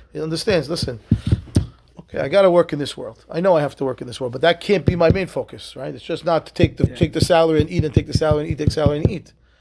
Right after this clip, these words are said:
Speaker 1: I gotta work my own field at the end, right? So I need to save an hour every day. I go to class, right?
Speaker 2: But, but what
Speaker 1: And then when I, when I, when I have enough money,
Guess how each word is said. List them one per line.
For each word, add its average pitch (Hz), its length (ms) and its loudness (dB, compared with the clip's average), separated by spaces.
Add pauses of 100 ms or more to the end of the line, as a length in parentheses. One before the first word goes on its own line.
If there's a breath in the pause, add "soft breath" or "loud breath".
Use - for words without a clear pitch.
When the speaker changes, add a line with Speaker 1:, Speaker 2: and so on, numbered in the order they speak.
(160)
Speaker 1:
I 127 100 -10
gotta 151 180 2
work 156 180 4
my 151 120 0
own 214 200 4
field 143 320 -4 (480)
at - 80 -18
the 160 140 -4
end, 139 240 0
right? 139 180 -4
So 135 120 -2
I 143 40 0
need 196 140 -2
to - 80 0
save 170 220 -2
an 170 80 -2
hour 175 340 2 (320 soft breath)
every 156 240 -4
day. 165 300 6 (260 soft breath)
I - 60 0
go 139 120 -4
to 147 60 -6
class, - 540 0 (440)
right? 160 220 -4
Speaker 2:
But, - 80 -20
but 143 160 -12
what 147 160 -6
Speaker 1:
And 147 80 -4
then 160 80 4
when 165 100 6
I, 165 140 4
when 165 160 4
I, 165 280 6
when 165 160 0
I 165 40 4
have 185 160 6
enough 185 220 4
money, 202 360 2